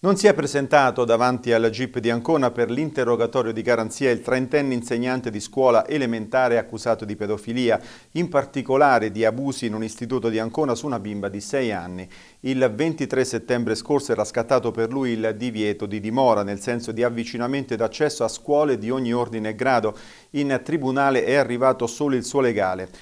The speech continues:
Non c'era la volontà di contestare la misura del giudice, ha spiegato l'avvocato Stefano Migliorelli. Il mio assistito aveva comunicato al Ministero della Pubblica Istruzione che non sarebbe più andato a scuola né in quella dove la bambina lo ha accusato né in altre eventuali nomine future.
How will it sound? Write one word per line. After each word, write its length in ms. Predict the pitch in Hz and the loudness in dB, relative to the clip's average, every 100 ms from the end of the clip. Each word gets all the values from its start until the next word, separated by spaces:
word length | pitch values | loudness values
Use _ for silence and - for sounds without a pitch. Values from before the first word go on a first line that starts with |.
| - - | -18 -6
Non 180 | 151 | -4
c'era 380 | 170 - 123 107 | -2 2 2 4
la 100 | 110 | 2
volontà 480 | 110 135 123 117 123 | 2 2 2 2 2
di 140 | 110 | 2
contestare 640 | - 117 117 110 - 120 110 | -2 -2 -2 -2 2 2 2
la 100 | 107 | 0
misura 320 | 110 131 120 | -2 -2 -2
del 180 | 110 107 | -2 -4
giudice, 360 | 151 117 113 | -4 -4 -6
ha 40 | 107 | -6
spiegato 460 | - 113 117 117 | -4 0 0 2
l'avvocato 480 | 104 101 107 117 110 | 0 0 0 0 0
Stefano 460 | - 123 110 110 107 | -2 -4 -2 -6 -6
Migliorelli. 720 | 139 143 123 104 95 92 98 | -4 -2 -2 -2 -4 -6 -8
Il 100 | 104 | -6
mio 160 | 123 117 | -4 -4
assistito 500 | - 113 117 147 113 | -4 -8 -2 0 0
aveva 280 | 113 107 | 2 0
comunicato 580 | - 131 127 123 143 117 | 0 -4 -4 0 0 2
al 40 | 107 | -2
Ministero 560 | 113 110 - 165 123 104 | -4 -8 -2 0 0 -2
della 200 | 104 101 | -4 -6
Pubblica 400 | 131 113 107 110 | -8 -8 -4 -4
Istruzione 600 | 113 120 117 160 135 120 - - - | -6 -12 -4 -2 -2 -4 -8 -20 -2
che 140 | 160 | 0
non 120 | 180 | 2
sarebbe 380 | 175 165 170 143 | 2 2 2 0
più 140 | - | 0
andato 320 | 139 127 123 127 | 0 2 0 0
a 20 | |
scuola 400 | - 156 127 110 | 0 4 4 4
né 200 | 117 156 | 0 -2
in 160 | 156 | -2
quella 380 | 131 160 127 101 | -2 0 2 0
dove 220 | 101 113 104 | 0 0 0
la 140 | 104 | 0
bambina 420 | 107 110 123 110 | 0 -2 -2 -2
lo 120 | 101 | 2
ha 40 | 107 | 2
accusato 640 | - 156 117 98 92 104 - | 0 -4 0 0 -2 -6 -6
né 200 | 139 135 - | -6 -6 -4
in 180 | 156 | -4
altre 440 | 101 90 90 101 - | -4 -4 -6 -6 -2
eventuali 720 | 139 143 143 131 90 92 - | -2 -2 -4 -2 0 -2 -4
nomine 480 | 120 120 117 120 117 | -6 -4 -2 -4 -6
future. 520 | - 113 - 151 117 | -10 -8 -2 2 2